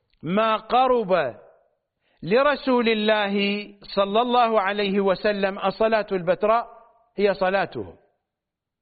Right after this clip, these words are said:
من أجله. ذكر ما قرب لرسول الله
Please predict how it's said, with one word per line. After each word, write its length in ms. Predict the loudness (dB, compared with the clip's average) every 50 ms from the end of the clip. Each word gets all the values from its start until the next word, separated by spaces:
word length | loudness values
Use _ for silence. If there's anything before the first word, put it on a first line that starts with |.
| _ _ _ _ _ _ _ _ _ _ -6
من 240 | -4 -2 0 0 0
أجله. 560 | 0 -2 -2 0 0 -2 -2 -2 -6 -12 -16 -20 -20 _ _ _ _ _ _ _ _ _ _ _ _ _ _ _ _ _ _ _ _ _ _ _ _ _ _ _ _ _ -10 -6
ذكر 600 | -2 -2 -2 0 2 2 2 4 2 0 -2 -6 -10 -18 -20 -20 -20 _ -8
ما 280 | -4 -2 0 0 0 -2
قرب 680 | 0 2 2 4 4 4 2 0 0 0 -2 -2 -4 -8 -14 -20 _ _ _ -6
لرسول 560 | 0 2 2 4 2 0 0 0 0 2 2 2
الله 600 | 2 2 2 0 2 0 0 -2 -2 -2 -4 -8